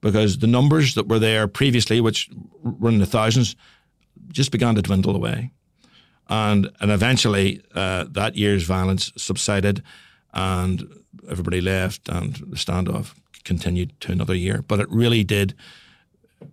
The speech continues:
pull people up short. I even know that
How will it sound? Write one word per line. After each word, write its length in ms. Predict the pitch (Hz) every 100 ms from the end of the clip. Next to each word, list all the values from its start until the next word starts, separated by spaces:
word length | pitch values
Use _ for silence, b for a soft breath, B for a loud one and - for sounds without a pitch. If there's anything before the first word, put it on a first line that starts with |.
| _ -
pull 260 | 127 139
people 420 | 101 120 101 110
up 140 | 95 -
short. 420 | - 95 95 - - _ b b b b b _ _ _ _
I 140 | 101
even 240 | 120 117 110
know 160 | 110
that 320 | 98 92 -